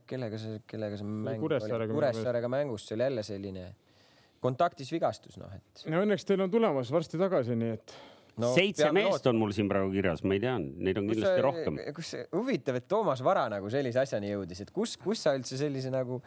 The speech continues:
Speaker 1: info välja kaevasid, kas sa vaatasid meie mängu koosseise või, või?
Speaker 3: No ma, ma vaatasin, kes on puudu pingi pealt,
Speaker 2: Ta
Speaker 3: siis
Speaker 2: mängib seda Fantasy't ja seal annab talle ideid, ma arvan, noh.
Speaker 3: Ei mängi kahjuks, äh, ilmselt, äh, vaadates, kuidas ma siin Leegioni mänge olen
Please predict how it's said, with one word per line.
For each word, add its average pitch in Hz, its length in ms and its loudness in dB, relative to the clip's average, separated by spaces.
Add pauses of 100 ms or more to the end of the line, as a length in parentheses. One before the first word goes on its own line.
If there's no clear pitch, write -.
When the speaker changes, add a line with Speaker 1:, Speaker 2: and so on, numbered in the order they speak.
(360)
Speaker 1:
info 190 320 4
välja 180 240 4
kaevasid, 147 400 2
kas - 160 -4
sa 135 80 4
vaatasid 143 320 2
meie 120 240 0
mängu 147 320 2
koosseise 139 720 0
või, 123 140 -4 (100)
või? 120 160 -4
Speaker 3:
No 120 80 6
ma, 151 160 4
ma 165 220 6
vaatasin, 180 260 -2
kes 165 220 0
on 143 100 -2
puudu 175 320 4
pingi 92 240 2
pealt, 78 240 -2
Speaker 2:
Ta - 80 -4
Speaker 3:
siis 147 140 0
Speaker 2:
mängib 180 180 -2
seda 147 240 0
Fantasy't 135 480 -2
ja 113 140 -6
seal 131 160 0
annab 127 180 -4
talle 120 240 -2
ideid, 131 320 -2
ma 104 80 -2
arvan, 101 300 -6
noh. 110 100 -10 (400)
Speaker 3:
Ei 160 80 4
mängi 196 400 2
kahjuks, 135 400 0 (160)
äh, 123 400 2
ilmselt, 135 480 -2
äh, 127 160 2
vaadates, 127 480 -2
kuidas 113 240 0
ma 117 80 -2
siin 120 160 0
Leegioni 123 400 2
mänge 135 320 2
olen 95 240 -2